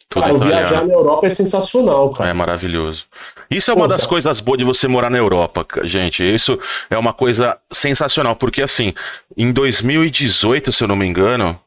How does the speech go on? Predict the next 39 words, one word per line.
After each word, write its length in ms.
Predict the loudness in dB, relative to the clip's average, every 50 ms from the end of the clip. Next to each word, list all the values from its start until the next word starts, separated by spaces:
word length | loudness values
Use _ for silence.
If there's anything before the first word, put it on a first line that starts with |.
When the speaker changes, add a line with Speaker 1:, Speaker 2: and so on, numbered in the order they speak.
| _
Speaker 1:
quando 160 | _ -2 -2 0
a 40 |
gente, 160 | 0 0 0 2
eu 140 | 2 2
e 80 | 2 2
minha 140 | 2 0 0
mulher, 260 | 2 2 2 2 2
a 40 | 0
gente 140 | 0 -2 -2
tava 140 | -2 -2 -2
numa 160 | 0 -2 -2
situação 400 | -2 -2 -4 -4 -4 -2 -2 -2
melhorzinha 500 | 0 0 0 2 0 0 0 -2 -4 -4
de 120 | -4 -6 -6
grana, 420 | -4 -2 0 0 0 0 -2 -6 -8 -14 -18 -18 -16 -18 -18 -20 -20 _ _
o 40 | -10
que 80 | -6
que 60 | -4 -2
a 40 |
gente 220 | 0 0 0 -2 -2
fez? 300 | 0 0 -2 0 -2 -2
A 40 | -2
gente 140 | -2 -2 -2 -4 -4 -4
acabou 380 | -2 -2 -2 0 0 0 2 2
nossos 300 | 0 0 0 -2 0 0
contratos 420 | 0 0 0 0 -2 -2 -2 -4
de 80 | -6 -2
trabalho, 500 | 0 -2 -2 0 0 0 2 0 0 0
porque 240 | 0 0 0 0
aqui 240 | -2 -2 -2 -4 -6
trabalha 440 | -4 -2 -2 -2 0 0 0 0 0
muito 280 | 2 0 0 0 0 -2
por, 240 | 0 0 0 0 0
por, 300 | 0 0 2 2 2 2 -2 _ _ _
por 320 | -6 -2 0 0 0 0 0
estação, 640 | -2 -4 -4 -4 -4 -4 -2 -2 0 0 2 2
né? 120 | 0 0
De, 140 | -2 -2 -4
tipo, 300 | -8 -8 -4 -4 -4 -4